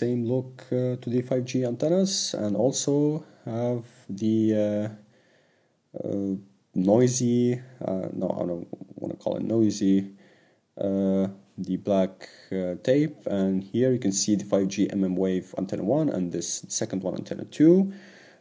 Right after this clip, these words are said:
uh, which are both, uh, intermediate frequency model for the five G waves. And here we have the flex connector that goes to the antenna model. On that it's spotted, uh, in the housing. I will show it in just a sec.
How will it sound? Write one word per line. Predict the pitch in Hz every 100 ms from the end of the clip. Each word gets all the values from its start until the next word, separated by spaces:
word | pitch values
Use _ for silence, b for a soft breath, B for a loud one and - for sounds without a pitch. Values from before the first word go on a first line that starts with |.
| - -
uh, |
which | 95 95 92 92 95 -
are | 90 90 90 90 82
both, | - 90 85 - - - -
uh, | 92 90 90 -
intermediate | 104 98 98 87 87 87
frequency | - - 107 98 -
model | 101 95 98 98 98
for | 95 87
the | 85 80
five | - 82
G | 92 123 151
waves. | 175 175 190 - - B B B B B B B B _ -
And | 92 92 90 90
here | 95 123 139 151 151
we | 139 113 110
have | 113 117 117 120 113 - -
the | 90
flex | - 165 -
connector | 151 147 143
that | 131
goes | 98 101 -
to | -
the | -
antenna | - - 131
model. | 131 123 117 120 123 B B B B B B -
On | 143
that | 151 139
it's | 113 -
spotted, | - 117 117 113 - -
uh, | -
in | 110 107
the | 104
housing. | 110 139 143 - 143 135
I |
will | 98
show | 95 - 95
it | 87 -
in | 95 87 87
just | - -
a | -
sec. | 156 190 196